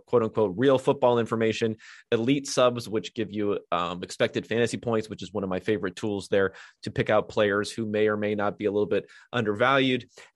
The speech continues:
And you also can get access for free to a lot of the different podcasts. Uh, I, of course, listen to almost everything that we put out, whether it's the big N F L football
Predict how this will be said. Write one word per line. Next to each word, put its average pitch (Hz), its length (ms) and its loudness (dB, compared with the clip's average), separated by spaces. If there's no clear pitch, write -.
And 135 500 2
you 139 220 0
also 175 420 6
can 127 220 -4
get 117 220 4
access 107 640 0
for 120 160 -2
free 156 560 0
to 120 160 -2
a 110 40 2
lot 110 160 4
of 101 40 2
the 107 60 -6
different 98 260 -8
podcasts. 131 600 -2
Uh, 107 40 0
I, 113 200 2
of 120 180 2
course, 110 360 0
listen 104 460 -4
to 101 120 -4
almost 104 260 -4
everything 113 380 0
that 104 40 -4
we 101 120 -4
put 104 200 0
out, 107 220 2
whether 95 260 -2
it's 92 160 -8
the 98 80 -16
big 101 260 -2
N 95 140 -2
F 90 140 -6
L 85 100 0
football 107 560 2